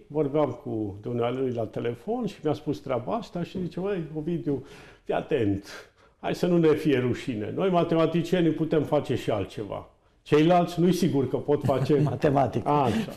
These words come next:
Speaker 1: Atunci am prins curaj. Ei,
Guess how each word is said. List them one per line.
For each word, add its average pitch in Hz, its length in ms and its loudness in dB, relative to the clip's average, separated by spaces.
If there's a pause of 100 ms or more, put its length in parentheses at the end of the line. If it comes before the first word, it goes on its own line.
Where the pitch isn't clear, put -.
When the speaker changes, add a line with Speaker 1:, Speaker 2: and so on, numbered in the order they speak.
(580)
Speaker 1:
Atunci 226 220 -2
am 196 100 2
prins 175 280 4
curaj. 113 400 2 (320)
Ei, 156 200 2